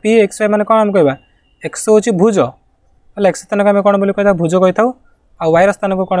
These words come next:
ବୋଲି କୁହାଯାଏ? କୋଟି ବୋଲି କୁହାଯାଏ, ହେଲା। ଆଉ ଏଠି ଯଦି ଗୋଟେ ସମତଳରେ ଆମେ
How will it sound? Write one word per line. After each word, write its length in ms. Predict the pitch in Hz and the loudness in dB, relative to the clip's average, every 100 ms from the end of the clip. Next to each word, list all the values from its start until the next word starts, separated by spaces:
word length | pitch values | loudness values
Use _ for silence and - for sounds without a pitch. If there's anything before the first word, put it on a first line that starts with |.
| 175 | -2
ବୋଲି 120 | 170 | -2
କୁହାଯାଏ? 260 | 165 156 208 233 _ - - - - - _ _ | -2 0 -2 -6 _ -20 -20 -20 -20 -20 _ _
କୋଟି 200 | 160 - 147 | -8 -4 -2
ବୋଲି 140 | 151 160 | -4 -4
କୁହାଯାଏ, 280 | 131 127 127 _ _ _ _ _ _ _ _ | -10 -10 -18 _ _ _ _ _ _ _ _
ହେଲା। 160 | 214 208 - _ - - - | -2 -2 -4 _ -20 -6 0
ଆଉ 80 | 190 | 0
ଏଠି 200 | - 294 226 | 2 2 2
ଯଦି 160 | 190 202 | 2 0
ଗୋଟେ 120 | 226 - | 0 0
ସମତଳରେ 400 | 185 208 226 233 | 0 0 0 0
ଆମେ 100 | 233 | 0